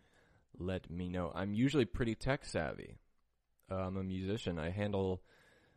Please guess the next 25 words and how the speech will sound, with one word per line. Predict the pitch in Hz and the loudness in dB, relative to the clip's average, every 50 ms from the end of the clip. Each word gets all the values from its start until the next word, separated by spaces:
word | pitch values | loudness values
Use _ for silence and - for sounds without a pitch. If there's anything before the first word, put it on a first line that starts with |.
| _ _ _ - | _ _ _ -8
digital | - 101 101 101 107 104 98 - | -2 0 0 4 6 6 6 6
audio | - 95 101 101 98 95 | 6 6 6 6 4 4
workstations | 92 87 95 98 - - - - - 92 92 - - 90 85 - | 4 2 0 -2 -4 -8 -6 -2 0 0 0 0 -2 -4 -4 -2
all | - 90 92 95 | 0 2 2 2
the | 90 85 | 2 0
time, | - 104 107 117 110 87 | 0 -2 0 0 0 -2
but | 78 - | -2 -4
for | - 95 | -4 -6
some | 92 - 107 104 104 | -4 -2 -2 -2 -2
reason, | 113 117 101 92 90 - - - - _ _ _ _ _ _ - - _ _ _ _ - - - | -2 -2 -2 -4 -4 -6 -10 -16 -20 _ _ _ _ _ _ -20 -20 _ _ _ _ -20 -12 -10
this | - 98 - | -8 -6 -6
one's | 98 95 - | -6 -6 -6
just | - - - | -8 -8 -6
a | 82 | -4
little | 87 87 87 95 - - | -4 -2 -2 -4 -4 -4
different. | - 92 - - - 52 - - - | -4 -4 -4 -6 -8 -8 -8 -12 -16
So, | - - - - 98 95 85 80 80 82 110 139 131 - - _ _ _ _ _ _ _ _ _ _ _ _ _ _ _ _ _ _ _ _ _ _ _ _ _ _ _ _ - _ _ - - | -14 -6 0 2 2 4 4 4 2 2 0 -2 -4 -10 -18 _ _ _ _ _ _ _ _ _ _ _ _ _ _ _ _ _ _ _ _ _ _ _ _ _ _ _ _ -20 _ _ -8 -4
all | 90 | -2
right, | 87 87 76 | 0 0 0
it | 78 | 0
looks | 92 95 - - - | 0 -2 -2 -2 -2
like | 95 90 90 - | -2 -2 -2 -2
the | - 90 | -4 -2
mic | 92 92 95 95 95 95 - - - - - _ - | -2 0 0 0 0 -2 -4 -10 -20 -20 -20 _ -8
is | - 92 90 87 85 87 87 85 85 82 85 82 - - - - | -6 -4 -2 -2 -2 -2 -2 -2 -2 -4 -4 -8 -10 -14 -18 -20